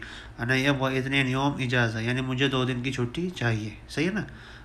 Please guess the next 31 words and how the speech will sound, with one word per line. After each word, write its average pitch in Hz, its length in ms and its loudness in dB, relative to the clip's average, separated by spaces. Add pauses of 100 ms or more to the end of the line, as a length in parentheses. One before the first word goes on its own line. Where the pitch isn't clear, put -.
(140)
आपको 120 200 2
कफिल 127 320 2
होगा 123 320 6
या 127 160 6
जिससे 120 320 2
भी 123 120 2
आपको 123 240 2
मांगनी 120 340 4
हो, 127 160 2
उससे 127 160 2
आप 123 140 2
इस 120 120 -2
तरह 120 120 2
से 123 100 0
कह 120 140 2
सकते 113 260 -4
हैं। 110 60 -4
कफिल 123 220 2
होगा 123 160 6
तो 123 100 2
आप 123 120 4
बाबा 120 300 2
लगा 123 240 4
दो, 143 200 2
मैडम 120 300 4
है 120 80 6
तो 120 80 4
मैडम 117 260 2
से 113 120 0
कह 117 140 -2
दो 113 100 -4